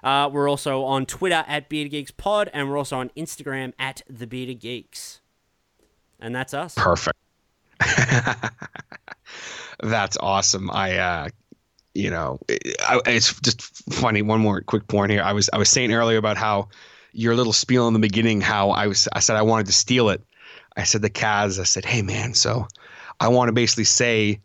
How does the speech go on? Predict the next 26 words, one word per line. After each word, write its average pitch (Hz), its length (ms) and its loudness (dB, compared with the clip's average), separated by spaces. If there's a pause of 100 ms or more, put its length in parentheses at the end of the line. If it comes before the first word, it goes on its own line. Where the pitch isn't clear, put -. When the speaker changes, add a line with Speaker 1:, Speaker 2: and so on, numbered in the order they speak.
(200)
Speaker 2:
you 117 120 4
know, 101 340 2 (340)
we're 120 200 6
a 113 40 2
gaming 127 360 2
podcast. 110 380 2
We 120 60 4
also 131 200 2
talk 107 120 -6
about 117 160 -2
blah, 147 100 4
blah, 151 100 4
blah, 131 120 4
blah, 123 100 2
blah, 107 100 2
blah." 95 160 -6 (800)
And 117 100 2
he 131 100 4
was 123 160 4
like, 117 200 0 (180)
"You 147 120 6
can't 202 380 4
steal 151 560 4
that 104 280 0
from 90 200 -8
someone." 101 640 2